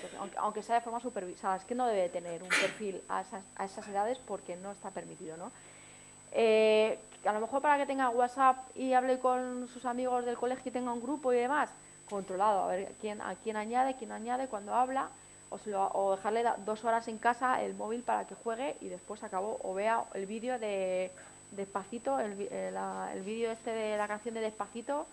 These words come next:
en el YouTube y lo está viendo quince veces al día y lo está viendo, pero e-, ese tipo de, de controles, pero luego darle un móvil para que con once años se haga un perfil de Instagram, de Facebook y tal y demás, no,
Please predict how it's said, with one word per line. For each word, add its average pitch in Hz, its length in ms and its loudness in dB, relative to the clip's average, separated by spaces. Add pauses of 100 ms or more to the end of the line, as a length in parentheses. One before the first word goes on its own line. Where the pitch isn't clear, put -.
(280)
en 202 160 -6
el 202 160 -4
YouTube 233 420 -4
y 247 40 -4
lo 208 80 -2
está 202 180 -2
viendo 226 380 0
quince 240 260 -4
veces 285 420 -4
al 208 140 -4
día 269 300 -2 (480)
y - 20 -10
lo 202 60 -4
está 220 220 4
viendo, 196 200 -2
pero 180 160 -2 (220)
e-, 214 180 -4
ese 233 220 -6
tipo 247 200 -4
de, 214 300 0
de 175 80 -2
controles, 175 460 -6
pero 175 180 -8
luego 202 380 -4 (280)
darle 202 200 2
un 220 80 -4
móvil 185 280 -2
para 180 220 -2
que 175 640 -2
con 185 140 -4
once 214 200 -6
años 180 280 -4
se - 100 -8
haga 196 140 -2
un 208 80 -6
perfil 214 240 -8
de 208 80 -6
Instagram, 185 540 -4
de 180 100 -10
Facebook 190 440 -2
y 180 60 -12
tal 196 220 -2
y 180 40 -6
demás, 185 280 -4 (380)
no, 196 200 -4